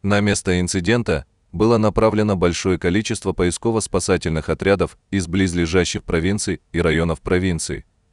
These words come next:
а также медицинские бригады. Министр внутренних дел Турции Али Йорлике заявил, что до девяти рабочих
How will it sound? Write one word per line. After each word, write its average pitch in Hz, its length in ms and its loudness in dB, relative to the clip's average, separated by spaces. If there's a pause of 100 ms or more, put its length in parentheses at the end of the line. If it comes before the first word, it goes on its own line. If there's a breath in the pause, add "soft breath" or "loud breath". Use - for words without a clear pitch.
а 67 120 -4
также 104 340 0
медицинские 90 640 -2
бригады. 80 540 0 (580)
Министр 117 520 0
внутренних 107 520 0
дел 90 220 2
Турции 113 580 -2 (100)
Али 92 220 2
Йорлике 107 600 2 (120)
заявил, 95 640 0 (240)
что - 260 -4
до 87 100 2
девяти 90 320 -2
рабочих 98 560 0